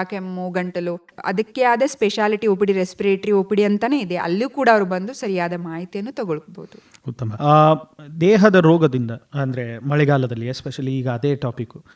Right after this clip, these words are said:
Speaker 2: ದೂರವಿಡಲು ರೋಗ ನಿರೋಧಕ ಶಕ್ತಿ ಹೆಚ್ಚು ಮಾಡಲು ಏನ್ ಮಾಡ್ಬೇಕು? ಅದ್ ಪ್ರಶ್ನೆ.
Speaker 1: ರೋಗ ನಿರೋಧಕ ಶಕ್ತಿ ಇದು ತುಂಬಾ ಮುಖ್ಯ ಅಲ್ವಾ? So ನೀವು ಚೆನ್ನಾಗಿದ್ದೀರಾ, ಎಲ್ಲ ಮಾಡ್ತಾ ಇದ್ದೀರಾ, ಆದ್ರೆ ನಿಮ್ ದೇಹದ ಶಕ್ತಿನೇ ಇಲ್ಲ ಅಂತಂದ್ರೆ ತುಂಬಾ ಕಷ್ಟ ಆಗುತ್ತೆ.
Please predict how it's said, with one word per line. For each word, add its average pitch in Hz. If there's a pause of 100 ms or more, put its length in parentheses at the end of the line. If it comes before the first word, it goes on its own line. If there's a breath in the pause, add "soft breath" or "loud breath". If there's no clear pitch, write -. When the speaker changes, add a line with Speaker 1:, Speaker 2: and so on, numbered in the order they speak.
(140 soft breath)
Speaker 2:
ದೂರವಿಡಲು 156
ರೋಗ 175
ನಿರೋಧಕ 170
ಶಕ್ತಿ 196
ಹೆಚ್ಚು 208
ಮಾಡಲು 160
ಏನ್ 143
ಮಾಡ್ಬೇಕು? 107
ಅದ್ 127
ಪ್ರಶ್ನೆ. - (280)
Speaker 1:
ರೋಗ 247
ನಿರೋಧಕ 220
ಶಕ್ತಿ - (140)
ಇದು 214
ತುಂಬಾ 254
ಮುಖ್ಯ 190 (160)
ಅಲ್ವಾ? 185 (200 soft breath)
So 185
ನೀವು 208
ಚೆನ್ನಾಗಿದ್ದೀರಾ, 202
ಎಲ್ಲ 190
ಮಾಡ್ತಾ 190
ಇದ್ದೀರಾ, 170
ಆದ್ರೆ 254
ನಿಮ್ 262
ದೇಹದ 247 (180)
ಶಕ್ತಿನೇ 254
ಇಲ್ಲ 214
ಅಂತಂದ್ರೆ 190
ತುಂಬಾ 285
ಕಷ್ಟ 240
ಆಗುತ್ತೆ. 165